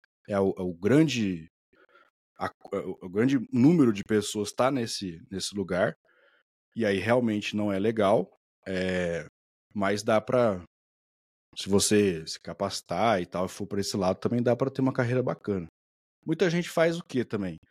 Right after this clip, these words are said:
Trabalha numa empresa durante o dia, faz alguma coisa específica da sua área e pega algumas aulas à noite, no contraturno ali pra, pra também ser uma, uma espécie de segundo emprego, né? Um complemento de renda, mas também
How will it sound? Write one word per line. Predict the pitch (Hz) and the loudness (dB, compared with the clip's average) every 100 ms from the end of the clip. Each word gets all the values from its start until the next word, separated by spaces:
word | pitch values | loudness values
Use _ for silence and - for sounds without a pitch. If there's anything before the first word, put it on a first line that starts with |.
| _ - - _ | _ -20 -20 _
Trabalha | 147 120 113 107 | -2 2 0 0
numa | 110 | -4
empresa | 123 127 123 147 143 | -6 -4 0 0 0
durante | 117 110 139 | -2 -2 -4
o | |
dia, | 120 107 156 | -4 -2 -2
faz | 98 - 107 95 | -4 0 2 2
alguma | 90 98 113 | -2 -4 -4
coisa | 104 101 107 90 82 76 _ | 0 2 2 -2 -6 -10 _
específica | - - 104 - 101 104 | -6 -2 -2 -2 -4 -2
da | 98 | -2
sua | - 110 | -2 2
área | 110 120 170 226 | 4 4 2 -2
e | 165 151 _ _ _ - | -8 -8 _ _ _ -2
pega | 117 120 | 2 4
algumas | 117 127 131 101 | 4 2 2 2
aulas | 107 107 | 2 4
à | 120 | 2
noite, | 117 123 127 - - 82 - _ _ _ _ _ _ - | 4 4 2 0 -10 -12 -20 _ _ _ _ _ _ -10
no | 95 | -6
contraturno | - 107 110 104 - 104 107 | 0 0 2 0 0 0 2
ali | 95 98 | 2 0
pra, | 98 101 95 78 85 _ - | 0 2 2 0 -6 _ -12
pra | 117 | -6
também | - 95 95 87 | 0 2 2 0
ser | 82 95 | 0 2
uma, | 92 87 80 - - _ _ _ _ _ - | 2 2 -2 -8 -16 _ _ _ _ _ -8
uma | 92 | -8
espécie | - 104 101 | -2 -2 -2
de | |
segundo | - 110 113 | -2 -2 -2
emprego, | 95 - 117 151 120 92 | -4 -2 2 4 2 0
né? | 95 110 | -4 -4
Um | 101 | -4
complemento | 107 117 113 101 | -4 -2 -4 -4
de | 92 | -6
renda, | 101 120 139 117 98 | -2 0 0 0 0
mas | 104 117 | 0 0
também | 147 135 135 160 | 2 2 2 -2